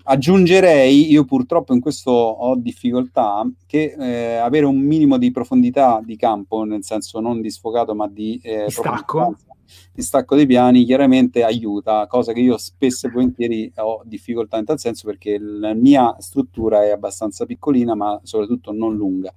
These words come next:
Speaker 1: e quindi ho un po' di difficoltà, non per lo sfocato, ripeto, ma proprio per le luci che hanno bisogno inevitabilmente di un minimo di distanza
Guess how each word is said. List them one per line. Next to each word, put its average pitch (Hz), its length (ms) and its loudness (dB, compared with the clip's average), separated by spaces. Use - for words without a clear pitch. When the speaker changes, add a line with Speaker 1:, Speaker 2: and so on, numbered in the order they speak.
Speaker 1:
e - 140 -2
quindi 131 320 6
ho 131 80 4
un 127 160 4
po' 143 160 2
di 127 100 6
difficoltà, 117 480 0
non 214 220 2
per 151 100 0
lo 139 80 2
sfocato, 123 380 0
ripeto, 110 280 -2
ma 104 120 -8
proprio 135 240 -2
per 117 160 -4
le 131 80 4
luci 127 280 2
che 113 80 -4
hanno 110 160 -6
bisogno 110 640 -6
inevitabilmente 120 960 0
di 104 60 -8
un 104 60 -8
minimo 110 240 -8
di 101 60 -10
distanza 101 520 -10